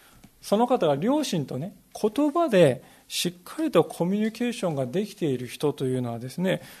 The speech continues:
おしなべて何をしても、どのような分野にですね、えー、あ、行ったとしても、その分野で安定を保っていて、まあ、大きく人生が揺り動かされるということがね、は少ないっていうですね、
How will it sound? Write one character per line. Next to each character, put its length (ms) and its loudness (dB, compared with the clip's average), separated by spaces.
お 100 2
し 160 -4
な 140 2
べ 120 -2
て 160 0
何 380 -6
を 120 -4
し 120 -14
て 100 -6
も、 260 -2
ど 140 -4
の 100 -2
よ 120 -2
う 20 -2
な 160 0
分 280 -2
野 120 2
に 160 -2
で 100 -4
す 120 -10
ね、 260 4
え 440 0
ー、 40 4
あ、 80 6
行 220 -4
っ 80 -6
た 140 2
と 120 -4
し 120 -12
て 80 -4
も、 200 2
そ 160 -8
の 100 0
分 180 0
野 120 4
で 180 -2
安 280 2
定 260 4
を 100 6
保 280 2
っ 40 -4
て 180 -4
い 100 -2
て、 340 -4
ま 80 4
あ、 80 -4
大 500 2
き 140 -16
く 140 -4
人 180 -4
生 220 -4
が 60 2
揺 140 0
り 100 2
動 220 2
か 140 2
さ 160 -4
れ 140 0
る 140 4
と 100 2
い 80 8
う 40 4
こ 120 -4
と 100 -10
が 80 -6
ね、 220 -2
は 160 -2
少 280 -10
な 200 -4
い 40 -4
っ 40 -8
て 100 -6
い 60 -4
う 40 -8
で 80 -10
す 100 -14
ね、 140 -8